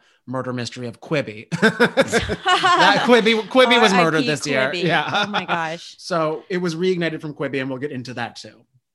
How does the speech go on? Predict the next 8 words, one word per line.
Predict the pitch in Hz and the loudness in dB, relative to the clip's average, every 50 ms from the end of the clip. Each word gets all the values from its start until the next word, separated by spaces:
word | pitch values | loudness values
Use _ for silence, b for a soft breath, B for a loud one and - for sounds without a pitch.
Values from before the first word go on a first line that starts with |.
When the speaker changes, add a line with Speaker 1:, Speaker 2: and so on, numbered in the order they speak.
| _ _ _ | _ _ _
Speaker 2:
Yeah. | - 190 190 185 180 156 - - - _ _ _ _ b b b b b b b | -16 -10 -6 -4 -4 -4 -4 -6 -12 _ _ _ _ b b b b b b b
So | - - 226 220 214 208 208 208 - - 214 | -12 -4 -2 0 2 2 0 -2 -4 -8 -10
Judith | 202 214 226 226 285 285 - | -8 -6 -6 -4 -6 -6 -6
was | 330 339 269 220 | -8 -10 -10 -10
born | 190 - 220 214 214 214 | -10 -8 -6 -4 -2 -2
on | 202 196 196 190 185 | -2 -2 -4 -6 -10
June | 170 - 196 202 208 226 226 | -10 -8 -8 -6 -6 -6 -8
sixth, | - - - 196 196 190 - - | -8 -6 -2 -2 -2 -2 -4 -10